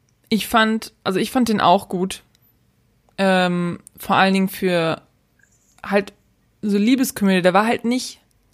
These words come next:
also was ich manchmal nicht mag, also ich, ich guck mir schon gerne auch Liebeskomödien an, so, ne? Aber wenn es dann zu kitschig wird manchmal,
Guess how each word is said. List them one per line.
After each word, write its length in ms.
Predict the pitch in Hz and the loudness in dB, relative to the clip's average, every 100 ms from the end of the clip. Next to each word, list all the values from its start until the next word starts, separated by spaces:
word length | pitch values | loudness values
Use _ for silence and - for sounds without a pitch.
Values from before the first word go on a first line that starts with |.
| _ _ _ | _ _ _
also 200 | 196 202 | -4 0
was 120 | 226 | 0
ich 120 | 247 220 | 0 2
manchmal 320 | 254 269 247 | 0 2 0
nicht 140 | 220 | 0
mag, 240 | 226 240 226 | 0 0 0
also 160 | 190 | 0
ich, 260 | 208 - - | 0 -2 -10
ich 180 | - - | -8 -2
guck 240 | 311 - | -2 0
mir 120 | 262 | 0
schon 220 | 247 262 | 2 2
gerne 300 | 220 190 202 | 4 4 2
auch 140 | - 185 | 0 0
Liebeskomödien 720 | 180 175 - 185 165 151 - | 0 0 -4 -4 -4 -2 -2
an, 220 | - - | -4 -4
so, 160 | - 92 | -6 -4
ne? 300 | 160 196 226 190 | 0 0 0 -2
Aber 240 | 185 180 | 0 2
wenn 140 | 208 | 2
es 140 | 220 - | 0 -2
dann 160 | 208 | -4
zu 240 | 196 - 277 | -2 -2 -2
kitschig 480 | - 277 - 269 233 | -2 -6 -4 -4 -2
wird 200 | 240 233 | -2 0
manchmal, 560 | 226 233 220 220 226 | 0 0 0 0 0